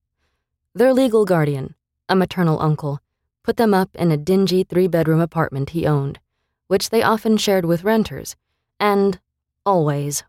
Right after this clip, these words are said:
with roaches. To keep rooms free to rent,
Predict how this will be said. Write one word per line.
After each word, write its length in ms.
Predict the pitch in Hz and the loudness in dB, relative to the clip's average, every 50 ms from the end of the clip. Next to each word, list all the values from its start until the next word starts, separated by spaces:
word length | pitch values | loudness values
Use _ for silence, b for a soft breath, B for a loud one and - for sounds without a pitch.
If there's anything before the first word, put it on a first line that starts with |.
| _ _ | _ _
with 200 | - 156 160 - | -2 -2 -2 0
roaches. 500 | 170 165 151 139 - - 135 131 - - _ _ _ _ _ _ _ _ _ _ _ _ _ _ _ _ _ _ _ _ _ _ _ - | 0 -2 -2 -2 -4 -10 -12 -12 -12 -14 _ _ _ _ _ _ _ _ _ _ _ _ _ _ _ _ _ _ _ _ _ _ _ -6
To 100 | - 247 | -6 -4
keep 240 | - 254 285 269 - - | 0 0 -2 -2 -2 0
rooms 360 | 233 233 220 214 208 208 - | 0 2 2 2 2 0 0
free 300 | - - - 226 220 202 | -2 -4 -2 0 0 2
to 100 | 175 175 | 0 0
rent, 420 | 170 196 202 185 165 - - - | 0 0 0 0 -2 -4 -6 -12